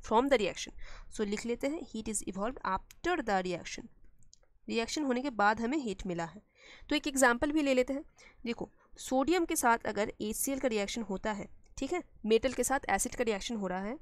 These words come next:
आपको मिलेगा सॉल्ट, सोडियम क्लोराइड मिल जाएगा, एन एच टू और साथ ही साथ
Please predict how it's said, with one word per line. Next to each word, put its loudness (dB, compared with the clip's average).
आपको 0
मिलेगा 6
सॉल्ट, 2
सोडियम 2
क्लोराइड 0
मिल 2
जाएगा, 2
एन 2
एच 0
टू 2
और 12
साथ 4
ही 0
साथ 2